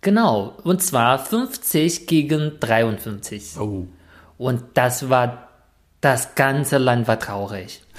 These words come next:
Speaker 2: <laughs>
Speaker 1: Und das war umso trauriger, weil so, ich muss erst mal sagen, dieser I O C-Präsident damals, Summerand oder so, das war der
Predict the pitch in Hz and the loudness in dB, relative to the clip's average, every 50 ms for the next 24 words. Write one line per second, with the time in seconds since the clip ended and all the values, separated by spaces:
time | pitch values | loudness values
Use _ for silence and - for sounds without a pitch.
0 | - - - - - - - - - - 165 156 143 165 165 165 180 165 - - | -10 -6 -6 -6 -6 -6 -14 -14 -4 0 0 4 6 4 4 6 4 2 2 2
1 | - 208 254 302 277 269 214 139 - - 117 101 101 92 113 117 117 113 117 127 | 0 2 2 4 6 6 4 4 4 0 0 0 0 0 2 2 2 4 6 6
2 | 147 175 208 202 - - - - - 139 139 151 160 156 165 165 156 151 147 151 | 6 6 4 0 -4 -12 -16 -12 -2 2 4 4 4 6 6 6 8 6 6 4
3 | - - - 151 160 196 196 190 185 180 170 175 139 120 131 123 131 143 143 131 | -2 -8 -6 0 2 2 4 4 2 0 2 2 2 2 2 2 2 2 2 2
4 | 127 131 127 135 135 - 151 170 165 156 139 - - - 156 147 - 139 123 113 | 2 2 2 2 0 0 2 2 4 4 4 2 2 0 0 0 2 0 0 0
5 | 117 113 113 113 110 110 117 - - - 117 113 120 147 143 117 101 101 107 131 | 0 0 0 0 0 0 -2 -4 -2 -2 0 0 0 0 0 0 0 2 2 2
6 | 156 - - - _ _ _ - - - - 143 143 165 185 196 208 214 226 233 | 2 0 -4 -12 _ _ _ -14 -10 -4 -2 0 0 2 2 2 2 0 0 -2
7 | 247 233 - - - - - 135 139 143 127 143 147 147 143 143 - 147 151 151 | -4 -4 -6 -8 -10 -4 -2 2 4 4 6 6 4 4 4 2 2 0 0 0
8 | - 160 156 147 143 - - - - - 131 131 127 123 120 | 2 2 2 2 2 0 -4 -10 -2 0 2 4 6 4 4